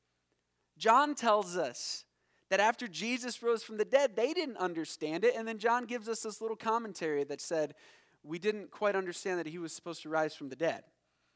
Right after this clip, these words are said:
Despite the fact that Jesus told them at least three times, "I'm gonna rise from the dead after three days." They still didn't get it. So I wanna be fair to the Corinthians,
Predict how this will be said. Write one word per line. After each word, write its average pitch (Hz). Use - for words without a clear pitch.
Despite 233
the 233
fact 226
that 196
Jesus 196
told 247
them 110
at 196
least 220
three 202
times, 180
"I'm 180
gonna 226
rise 190
from 190
the 160
dead 156
after 131
three 147
days." 139
They 170
still 156
didn't 113
get 104
it. -
So 226
I 240
wanna 294
be 226
fair 226
to 180
the 160
Corinthians, 147